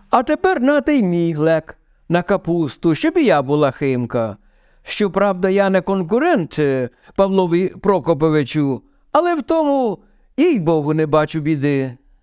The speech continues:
Тож питаю одну паню: «Зрозуміть мені не сила, що сталось, Явдошко? Ти раніше картоплю їла, а тепер картошку?» А вона мені: «Ну ви, дядьку, як малі,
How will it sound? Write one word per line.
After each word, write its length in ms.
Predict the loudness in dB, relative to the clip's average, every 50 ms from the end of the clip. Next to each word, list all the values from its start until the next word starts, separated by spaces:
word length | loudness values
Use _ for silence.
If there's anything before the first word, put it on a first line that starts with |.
| _ _ _ _ _ _ _ _ _
Тож 220 | -2 0 0 0 0
питаю 600 | -2 -2 0 2 2 2 2 2 0 0 0 2
одну 420 | 0 0 0 0 0 0 -2 -2
паню: 680 | 0 0 0 2 2 0 0 0 0 0 -2 -4 -6 -10 _ _ _ _ _ _ _ _ _ -6
«Зрозуміть 800 | -4 -4 -2 -2 -2 -2 -2 -2 0 0 2 2 2 2 2
мені 300 | 2 2 2 2 2 4
не 180 | 4 4 2 0
сила, 680 | -2 -2 0 0 2 2 0 0 -2 -4 -6 -8 -10 -14 -16
що 340 | -14 -6 -2 0 0 0 0
сталось, 640 | -2 -2 0 2 2 2 2 2 0 -2 -2 -2
Явдошко? 920 | 0 0 0 0 0 0 0 0 0 -2 -4 -10 -6 -4 -2 -2 -2 -4 -8 _ _ _ _ _ _ _ _ _ _ _ _ -2
Ти 160 | 0 0 0
раніше 500 | 0 0 0 0 0 0 -2 -4 -8 -14 _
картоплю 640 | -6 -4 -4 -4 -2 0 0 0 2 2 0 0 0
їла, 540 | 2 2 2 2 2 2 2 0 0 0 -2
а 60 | -4 -4
тепер 340 | -4 -4 -2 -2 -4 -4
картошку?» 960 | -4 -4 -6 -6 -6 _ -2 0 0 0 0 -2 -4 -10 -8 -6 -6 -6 -6 -8 _ _ _ _ _ _ _ _ _ _ _ _
А 120 | -2 0 0
вона 340 | 2 2 2 0 0 0 0
мені: 680 | 0 0 0 0 0 0 0 -2 -2 -4 -6 -8 -12 -18 _ _ _ _ _ _ _ _ _ -2
«Ну 260 | 0 0 2 0 0
ви, 220 | 0 2 2 2 2
дядьку, 680 | 2 2 2 2 0 -2 -4 -8 -10 -6 -2 0 0
як 260 | 2 2 0 0 -2
малі, 640 | -2 -2 0 0 0 0 0 -2 -2 -4 -4 -6 -8